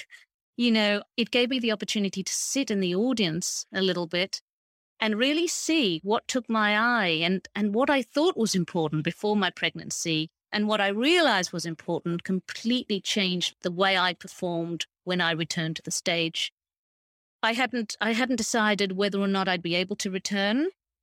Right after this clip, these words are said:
Thomas was going to take first place, but I did miss it, and I felt that I could make it back because I've always had quite an easy body. But I decided that if I was going to return to the stage,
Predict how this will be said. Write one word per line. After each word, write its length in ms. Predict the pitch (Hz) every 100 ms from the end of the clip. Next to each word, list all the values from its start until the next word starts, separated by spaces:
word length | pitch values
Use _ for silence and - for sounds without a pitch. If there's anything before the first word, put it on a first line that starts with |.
| _
Thomas 320 | - 226 202 -
was 140 | 180
going 220 | 180 175
to 100 | -
take 500 | - 190 170 - - -
first 320 | 196 170 -
place, 500 | - 202 240 - - - _ _ _ _ -
but 300 | 180 208 208
I 100 | 208
did 320 | 180 233 220
miss 260 | 202 190
it, 280 | 208 247 - - _ _ -
and 140 | 190
I 80 | 180
felt 600 | 180 214 196 190 - - _ _ _ _ _ _ _ _ _ _ _ _ -
that 120 | 185
I 80 | 180
could 300 | - 208 185
make 220 | 190 196
it 80 | -
back 320 | 185 214 277 -
because 340 | 185 190 170
I've 240 | 180 175 170
always 240 | 175 175
had 140 | 190 -
quite 240 | 190 175
an 100 | 175
easy 240 | 175 175 196
body. 460 | 180 175 247 311 _ _ _ _ _ -
But 240 | 202 247 240
I 80 | 247
decided 500 | 254 269 240 240 220
that 120 | 220
if 120 | 220
I 140 | 214 208
was 140 | 202
going 220 | - 226 220
to 100 | 190
return 360 | 180 - 165 165
to 60 |
the 100 | 165
stage, 640 | - - 175 170 170 -